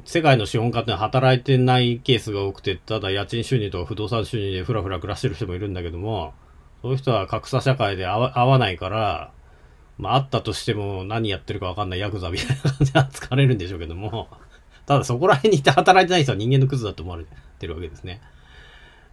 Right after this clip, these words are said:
で、あのー、でも、賃労働者だけは人間のあり方じゃないんですよ。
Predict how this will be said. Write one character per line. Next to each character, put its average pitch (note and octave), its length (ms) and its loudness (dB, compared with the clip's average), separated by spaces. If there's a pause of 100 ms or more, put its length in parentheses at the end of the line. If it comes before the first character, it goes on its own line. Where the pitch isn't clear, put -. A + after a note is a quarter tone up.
(140)
で、 A#2+ 320 2 (380)
あ G2+ 220 0
の G2+ 560 -4
ー、 - 20 -6
で B2 80 0
も、 A2 100 -2
賃 B3+ 260 4
労 C4+ 160 6
働 B3+ 140 6
者 C3+ 120 6
だ A#2+ 100 2
け A2+ 60 2
は G2+ 40 2
人 A#2+ 140 4
間 F#3 100 6
の F3+ 80 6
あ F3+ 60 8
り F#3 60 6
方 F3 200 6
じ F#2+ 80 -2
ゃ - 20 -4
な B2+ 100 2
い G3 60 2
ん C#3 40 2
で G2 80 0
す E2 60 -8
よ。 D#2+ 160 -12